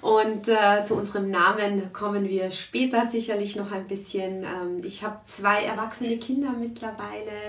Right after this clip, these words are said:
bin selbst sechsundvierzig Jahre alt. Meine Kids sind, äh, so eine Tochter und ein Sohn, zwanzig und achtzehn.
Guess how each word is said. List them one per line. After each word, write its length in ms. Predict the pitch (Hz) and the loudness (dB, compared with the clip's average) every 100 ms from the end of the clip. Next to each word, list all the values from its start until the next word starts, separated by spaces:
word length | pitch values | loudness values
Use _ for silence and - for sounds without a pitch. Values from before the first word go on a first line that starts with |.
| 202 | -8
bin 300 | 208 202 208 | -6 -4 -4
selbst 500 | 202 - 202 202 - | -6 -8 -8 -10 -8
sechsundvierzig 680 | 208 202 202 - 202 - 196 | -8 -8 -10 -8 -10 -10 -10
Jahre 340 | 196 226 226 - | -10 -8 -6 -4
alt. 400 | 196 196 202 202 | -2 -4 -8 -10
Meine 240 | 190 190 | -8 -8
Kids 400 | - 220 - - | -8 -10 -10 -6
sind, 400 | 208 196 196 - | -4 -4 -6 -8
äh, 40 | 190 185 - - - - - | -6 -6 -8 -12 -20 -18 -10
so 60 | |
eine 220 | - 165 | -8 -8
Tochter 420 | 165 202 202 196 - | -2 -2 -2 -6 -6
und 220 | 175 185 | -8 -8
ein 60 | |
Sohn, 360 | 175 - 196 196 | -8 -6 -6 -6
zwanzig 840 | - 180 180 196 196 202 185 - | -8 -4 -2 -4 -6 -6 -8 -8
und 220 | 180 180 | -10 -6
achtzehn. 520 | 143 - - - 233 | -6 -8 -12 -6 -4